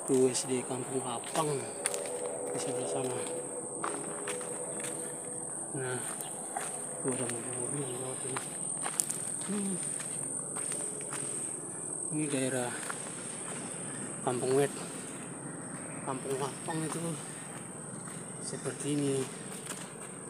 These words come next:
tempatnya. Tuh di belakang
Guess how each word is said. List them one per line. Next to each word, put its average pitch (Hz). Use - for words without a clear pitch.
tempatnya. 127
Tuh 139
di 135
belakang 135